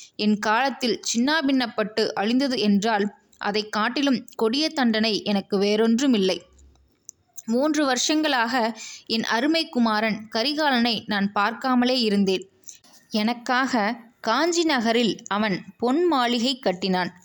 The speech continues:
அங்கு வந்து தங்கும்படி என்னை அடிக்கடி கேட்டுக்கொண்டிருந்தான். நான் போகவில்லை. என் உடல்நிலையை காரணமாக சொல்லிக் கொண்டிருந்தேன்.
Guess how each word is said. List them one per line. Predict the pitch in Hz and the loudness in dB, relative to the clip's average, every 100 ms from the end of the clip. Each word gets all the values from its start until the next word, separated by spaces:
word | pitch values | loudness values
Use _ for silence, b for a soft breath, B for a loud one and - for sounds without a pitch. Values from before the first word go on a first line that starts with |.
| B B B B | B B B B
அங்கு | - 226 247 | -4 0 2
வந்து | 240 254 339 | 0 0 -2
தங்கும்படி | - 240 247 285 240 220 220 - | -2 0 0 2 2 2 -2 -4
என்னை | - 202 208 - | -2 0 0 0
அடிக்கடி | 196 208 233 262 240 - - | -2 -2 -2 -2 -2 -4 -4
கேட்டுக்கொண்டிருந்தான். | 247 254 339 262 233 202 185 180 185 180 - B B - | -4 -2 -4 0 2 2 0 0 -2 -4 -12 B B -8
நான் | 202 202 196 196 | -2 0 0 0
போகவில்லை. | 226 254 302 240 180 - - _ _ - | 0 2 0 2 0 -2 -8 _ _ -6
என் | 208 202 | -2 -2
உடல்நிலையை | - 240 349 339 285 254 220 | 0 0 2 2 2 0 -2
காரணமாக | 214 202 220 247 240 240 285 | 0 0 2 2 2 2 0
சொல்லிக் | - 214 233 226 | 0 0 0 0
கொண்டிருந்தேன். | 220 190 185 180 175 | 0 2 0 0 -2